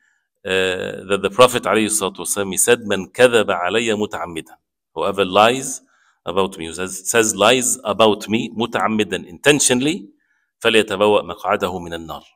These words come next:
Let him prepare himself for his position in the fire. Whoever says about the Prophet عليه الصلاة والسلام something, lying intentionally, of course, that such an evil act for a person,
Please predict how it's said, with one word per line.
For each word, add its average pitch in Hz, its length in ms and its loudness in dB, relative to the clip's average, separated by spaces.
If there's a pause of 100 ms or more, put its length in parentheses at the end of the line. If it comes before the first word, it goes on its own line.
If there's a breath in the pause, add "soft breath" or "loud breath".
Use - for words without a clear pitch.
(140)
Let - 260 -4
him 92 220 -14
prepare 104 340 -2
himself 110 440 -4
for 95 160 -12
his 92 140 -8
position 110 540 -4
in 101 80 -4
the 90 80 -8
fire. 76 200 -14 (1040)
Whoever 87 220 -8
says 110 260 2
about 92 240 0
the 87 80 -8
Prophet 98 340 -4
عليه 92 220 -6
الصلاة 90 360 -10
والسلام 98 420 -6 (160)
something, 139 480 -4 (400 soft breath)
lying 135 380 4
intentionally, 98 800 0 (120)
of - 120 -20
course, 98 300 -4
that 87 200 -8 (180)
such - 300 -10
an 85 160 -12
evil 101 400 -4 (400 soft breath)
act 214 260 2
for - 140 -2
a 85 80 -2
person, 120 500 -2